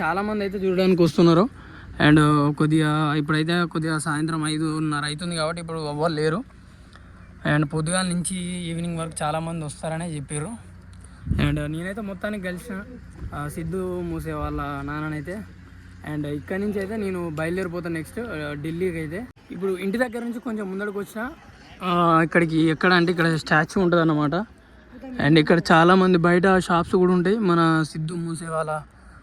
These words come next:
ఫొటోస్ అయితేంది and గ్లాసెస్ అయితేంది చాలా. And ఇదైతే వాళ్ళది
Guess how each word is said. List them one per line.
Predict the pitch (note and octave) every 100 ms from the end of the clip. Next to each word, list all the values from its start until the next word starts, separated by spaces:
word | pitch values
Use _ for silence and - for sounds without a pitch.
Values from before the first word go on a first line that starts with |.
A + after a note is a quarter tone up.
| - -
ఫొటోస్ | E3 E3+ E3
అయితేంది | E3+ D#3+ E3+ E3 E3 D#3+
and | D#3+ D3+
గ్లాసెస్ | D3+ D#3 D#3+
అయితేంది | E3 D#3 D#3+ D#3 D#3+
చాలా. | D3+ D#3+ G#3 - - - - - - -
And | D3 D#3
ఇదైతే | C#3+ D#3 D#3+ E3 F#3
వాళ్ళది | D3+ D3 D3 D3+ C#3+ C#3+